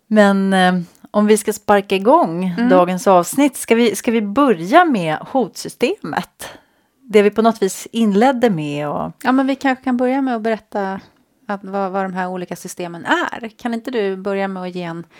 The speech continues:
Speaker 2: en översikt av den här modellen som vi både pratar om i boken och som vi använder oss rätt ofta av när vi föreläser också?
Speaker 1: Mm. Ja, den här modellen har ju varit liksom för mig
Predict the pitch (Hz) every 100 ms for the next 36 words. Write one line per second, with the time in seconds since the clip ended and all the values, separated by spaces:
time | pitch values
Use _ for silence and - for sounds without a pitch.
0 | - - 190 202 185 180 - 240 - 190
1 | 180 180 196 208 269 226 185 175 175 180
2 | 170 165 165 165 _ - 190 202 214 214
3 | - 175 175 220 254 233 - 180 180 175
4 | 170 170 _ _ _ _ 196 190 196 233
5 | 220 190 - 180 180 180 - 175 180 175
6 | 165 160 170 - 185 160 196 392 - 247
7 | - - _ _ - 240 294 330 _ -
8 | - - - 240 254 233 247 254 262 233
9 | 180 156 160 170 160 147 151 147 170 -
10 | 208 220 202